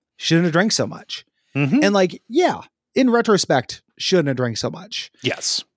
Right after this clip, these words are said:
Speaker 1: On another hand, though, you're still, at least for me, I'm watching somebody suffering, and my,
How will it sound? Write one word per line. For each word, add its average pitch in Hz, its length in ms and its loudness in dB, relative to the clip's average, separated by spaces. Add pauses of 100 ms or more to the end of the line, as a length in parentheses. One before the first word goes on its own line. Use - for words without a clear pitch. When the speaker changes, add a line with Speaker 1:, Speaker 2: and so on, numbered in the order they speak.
(140)
Speaker 1:
On 190 140 2
another 254 340 4
hand, 160 280 2
though, 139 100 4
you're 139 180 2
still, 175 600 2
at 147 100 0
least 156 180 2
for 135 120 -2
me, 185 280 4
I'm 139 300 0
watching 135 400 0
somebody 139 400 0
suffering, 214 640 -2 (140)
and 143 460 0
my, 131 500 0